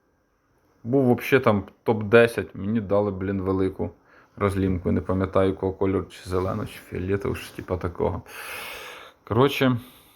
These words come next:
надо було на себе баф наложити перед тим, як атакувати, щось я прох-, прохлопав, як обично. От, коротше, непонятно, як вони, якось от несправедливо. Теж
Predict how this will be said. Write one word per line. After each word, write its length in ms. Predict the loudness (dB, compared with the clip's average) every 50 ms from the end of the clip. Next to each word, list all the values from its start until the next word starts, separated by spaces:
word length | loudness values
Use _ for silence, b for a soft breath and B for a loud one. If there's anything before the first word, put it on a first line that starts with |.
| B B B B B B B _ _ _ _ _ _ _ _ _ _ _ _ _ _ _ _ _ _ _ _ _ _ _ _ _ _ _ _ _ _ -8
надо 220 | -2 -2 0 0
було 180 | 2 2 2 2
на 100 | 2 0
себе 280 | 0 -2 -2 -2 -2 0
баф 320 | 4 4 4 4 2 -2
наложити 500 | -2 -2 -2 -2 -2 -4 -6 -6 -8 -10
перед 420 | -8 -4 -2 -2 -2 -4 -6 -10
тим, 180 | -6 -2 -2 -2
як 160 | -2 -2 -6 -14 _ _ _ _ _ _ -8
атакувати, 680 | -8 -8 -6 -6 -6 -6 -4 0 4 6 6 4 4 0
щось 200 | -10 -8 -6 -4
я 80 | -6
прох-, 320 | -4 -4 -6 -8 -8 -8 -14 _
прохлопав, 580 | -12 -10 -10 -10 -6 -2 0 0 0 0 0 -2
як 180 | -2 -2 -4 -6
обично. 480 | -6 -4 -4 -4 -6 -4 -6 -8 -8 -8 B B B B B B B B B B B B B B B B B B B B -2
От, 120 | -2 -2 -2
коротше, 380 | 0 2 2 2 2 0 0
непонятно, 540 | 0 0 2 2 4 4 4 4 2 2 0
як 160 | 0 0 -2
вони, 140 | -2 0 0
якось 300 | 0 0 -2 -4 -6 -6
от 60 | -6 -2
несправедливо. 880 | 0 2 4 4 4 2 2 -2 -2 0 0 0 0 2 2 4 4 4
Теж 300 | 2 2 -2 -2 -2 -4